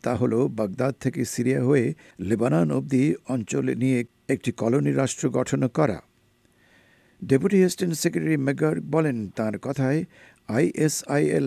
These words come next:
বর্তমানে ইরাকে ত্রিমুখী আক্রমণ পরিচালনা করছে। প্রথমত, একটি গৃহযুদ্ধ পুনরায় শুরু করার লক্ষ্যে তারা শিয়া অধ্যুষিত এলাকায় আক্রমণ শুরু করেছে। দ্বিতীয়ত,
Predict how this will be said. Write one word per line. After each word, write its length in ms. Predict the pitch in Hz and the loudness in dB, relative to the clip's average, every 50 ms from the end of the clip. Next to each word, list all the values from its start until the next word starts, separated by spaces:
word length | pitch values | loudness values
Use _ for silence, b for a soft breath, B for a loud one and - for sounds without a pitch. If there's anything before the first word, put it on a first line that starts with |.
| 123 120 | -2 -4
বর্তমানে 480 | 107 117 117 - - 127 135 127 120 127 - | -4 -4 -4 -2 -2 0 0 0 -2 -2 -4
ইরাকে 400 | - 107 104 139 151 147 - 143 135 131 - | -4 -4 -2 -2 -2 -2 -2 -2 -2 -2 -4
ত্রিমুখী 480 | - - 120 135 156 165 139 - 160 160 | -4 -2 -2 0 0 0 -2 0 0 2
আক্রমণ 400 | 147 135 131 - - 139 135 139 135 135 | 2 0 -2 -4 -4 -2 -2 0 -2 -2
পরিচালনা 600 | - 147 143 143 131 - 139 139 135 131 143 135 | -2 -2 -2 -2 -2 -2 -4 -2 -2 -2 -2 -4
করছে। 420 | - - 170 147 - - - 104 82 - _ _ _ b b b b b b b b b - | -2 -2 -4 -2 -2 -4 -6 -6 -6 -10 _ _ _ b b b b b b b b b -4
প্রথমত, 380 | - 113 98 143 139 131 127 127 131 139 131 | -2 2 4 4 4 4 4 4 4 4 2
একটি 180 | 104 - - 123 | 2 0 -2 -2
গৃহযুদ্ধ 580 | 104 - 104 113 120 135 135 110 135 131 107 - 135 123 | -2 -2 0 2 2 2 2 2 0 -2 0 0 -2 -2
পুনরায় 460 | - 127 123 127 123 127 127 127 123 | 0 0 0 0 0 0 0 0 -2
শুরু 280 | - - - 117 123 | -2 -2 -2 -2 -2
করার 340 | 120 - 127 120 123 127 123 123 120 | -2 -2 -2 0 0 -2 -2 -2 -2
লক্ষ্যে 380 | 127 147 139 - - - 131 143 180 - b b b b b - | -2 -2 -4 -4 -2 -2 -2 -2 -2 -6 b b b b b -2
তারা 220 | 127 113 101 104 107 - - _ _ | 0 0 0 -2 -4 -6 -10 _ _
শিয়া 320 | - - - - 139 151 160 | -8 -6 -2 0 2 4 4
অধ্যুষিত 460 | 156 139 117 - 147 135 - - - - 143 139 131 | 4 2 0 -2 -4 -4 -4 -4 -2 -2 -2 -2 -2
এলাকায় 400 | 127 135 139 - - 139 131 123 - | -2 -4 -4 -2 -2 -2 -2 -2 -2
আক্রমণ 420 | 131 131 - - 139 131 135 135 127 131 | -6 -6 -4 -4 -4 -2 -2 -2 -2 -4
শুরু 260 | 131 - - 135 131 131 | -4 -4 -4 -2 -2 -2
করেছে। 440 | - 175 160 147 135 - - - - - _ _ _ _ _ _ b b b b b b b b b b b b b b b | 0 2 2 2 2 0 -4 -8 -8 -10 _ _ _ _ _ _ b b b b b b b b b b b b b b b
দ্বিতীয়ত, 520 | - 92 123 131 135 139 202 202 196 190 | -6 -2 0 0 2 2 0 0 0 0